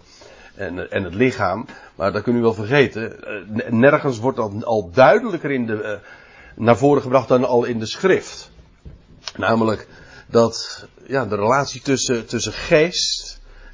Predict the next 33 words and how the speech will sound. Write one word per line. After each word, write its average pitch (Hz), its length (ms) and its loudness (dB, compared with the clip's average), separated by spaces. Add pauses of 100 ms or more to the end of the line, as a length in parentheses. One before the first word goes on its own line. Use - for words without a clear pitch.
en 131 220 4
lichaam. 135 520 0
Als 101 180 -4
het 107 120 -10
met 120 140 2
het 110 100 -6
ene 139 360 4
niet 127 160 0
goed 139 200 -2
gaat, 120 240 2
dan, 110 380 2
dan 104 280 4
drukt 135 300 0
zich 147 260 -8
dat 123 220 -2
ook 123 240 -4
in 117 120 -6
het 104 200 -8
lichaam 117 500 -2 (340)
uit. 131 440 2 (500)
En 123 280 4
dat 123 160 6
was 123 180 4
bij 117 140 2
David 127 760 -2
ook 123 200 2
het 123 140 -2
geval. 101 440 0 (220)
Zijn 104 180 -6
gewe-, 107 320 2
gebeente 127 520 2
kwijnde 123 400 0
weg. 120 340 0